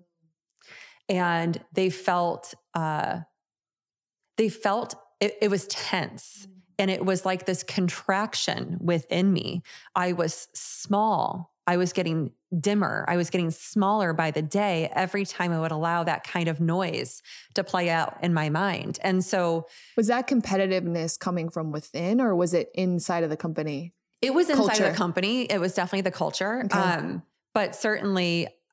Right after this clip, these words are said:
Speaker 1: I was, I
Speaker 2: It
Speaker 1: was
Speaker 2: feeds on your personality.
Speaker 1: Yeah. And I
Speaker 2: <laughs>
Speaker 1: was buying into it at the
Speaker 2: Yeah.
Speaker 1: time, right? Because I was living from that wounded side still. And so the, um, the interesting part about that is that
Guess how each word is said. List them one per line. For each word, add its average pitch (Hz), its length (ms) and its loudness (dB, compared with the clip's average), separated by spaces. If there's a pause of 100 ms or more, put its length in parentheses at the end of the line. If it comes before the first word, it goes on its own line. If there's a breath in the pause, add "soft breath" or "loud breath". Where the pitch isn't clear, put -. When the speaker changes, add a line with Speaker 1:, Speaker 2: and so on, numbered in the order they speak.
(140)
Speaker 1:
I 175 200 2
was, 165 540 0 (360)
I 202 100 4
Speaker 2:
It 185 40 4
Speaker 1:
was 196 100 4
Speaker 2:
feeds 233 200 4
on 196 140 2
your 185 100 0
personality. 165 680 0
Speaker 1:
Yeah. 233 420 6
And 208 80 4
I 226 80 4
Speaker 2:
<laughs> 214 40 4
Speaker 1:
was 214 160 2
buying 208 340 2
into 220 320 2
it 143 60 2
at 143 100 0
the 151 100 0
Speaker 2:
Yeah. 196 100 4
Speaker 1:
time, 156 240 0
right? 165 260 0
Because 202 280 0
I 185 140 0
was 202 340 0
living 160 260 0
from 165 180 0
that 151 180 2
wounded 156 340 0
side 185 320 0
still. - 360 -2
And 202 200 2
so 185 400 0 (420 loud breath)
the, 214 320 2
um, 175 460 0
the 214 160 0
interesting 254 400 0
part 196 200 0
about 175 280 0
that 156 220 0
is 185 180 0
that 170 280 0